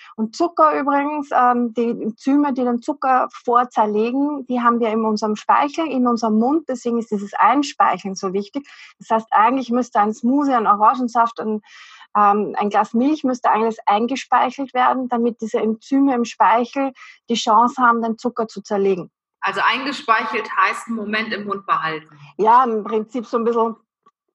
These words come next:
Speaker 1: wie beim Zähneputzen hin und her. Das wäre die richtige Variante. Sieht natürlich doof aus, wenn man den Smoothie jeden Morgen erst hin und her macht. Aber es soll nur f-, veranschaulichen, so wäre es richtig für den Körper.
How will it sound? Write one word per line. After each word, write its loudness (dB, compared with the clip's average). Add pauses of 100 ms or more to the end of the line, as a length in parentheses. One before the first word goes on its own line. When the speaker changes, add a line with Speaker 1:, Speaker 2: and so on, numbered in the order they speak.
Speaker 1:
wie -2
beim 0
Zähneputzen -2
hin 0
und 0
her. 2
Das 0
wäre 2
die -2
richtige -2
Variante. 0
Sieht -6
natürlich -2
doof -2
aus, 2
wenn -2
man -2
den -2
Smoothie -4
jeden 0
Morgen 0
erst -4
hin -2
und -8
her 0
macht. -2 (380)
Aber 4
es -4
soll 4
nur 4
f-, -8 (560)
veranschaulichen, 2
so -6
wäre 2
es -10
richtig -6
für -12
den -12
Körper. -8